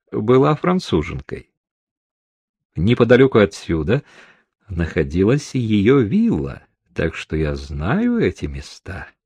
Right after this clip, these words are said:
Однако мы причаливаем. Вы уже уложили свой чудесный чемодан?" Я поспешил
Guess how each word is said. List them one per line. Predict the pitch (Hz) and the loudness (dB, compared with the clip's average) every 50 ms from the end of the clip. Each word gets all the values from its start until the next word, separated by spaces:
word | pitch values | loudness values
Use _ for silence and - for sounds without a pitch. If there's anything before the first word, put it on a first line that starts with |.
| - - - - - | -20 -18 -16 -8 0
Однако | - 170 185 196 254 247 - 214 185 | 2 2 4 4 4 4 6 6 6
мы | 175 170 170 156 | 6 6 6 4
причаливаем. | 147 - 151 139 131 - - 104 95 82 76 76 73 69 67 67 65 67 78 - _ _ _ _ _ _ _ _ _ _ - - - _ - | 4 4 2 2 2 0 0 0 0 0 0 -4 -6 -8 -8 -10 -12 -14 -18 -20 _ _ _ _ _ _ _ _ _ _ -20 -20 -20 _ -2
Вы | - 90 95 131 | 2 6 8 8
уже | 139 131 110 131 147 | 8 8 8 8 8
уложили | 143 139 139 139 143 156 220 240 233 160 107 - _ | 8 8 6 6 6 6 4 2 2 0 0 -2 _
свой | - - - 95 95 95 90 | -14 -8 -4 0 2 2 2
чудесный | 85 - - 90 85 87 80 - - 85 78 | 0 -2 -4 -2 -2 -2 -2 -2 -6 -8 -8
чемодан?" | - - - 85 82 78 76 78 67 69 64 - _ _ _ _ _ _ _ _ _ _ _ _ _ _ _ | -8 -6 -6 -4 -4 -4 -4 -6 -8 -8 -12 -18 _ _ _ _ _ _ _ _ _ _ _ _ _ _ _
Я | - 135 190 247 233 - | 0 6 6 6 6 6
поспешил | - 92 - - - 95 - - 139 131 107 80 | 2 -2 -4 -2 -4 -2 2 4 4 4 4 2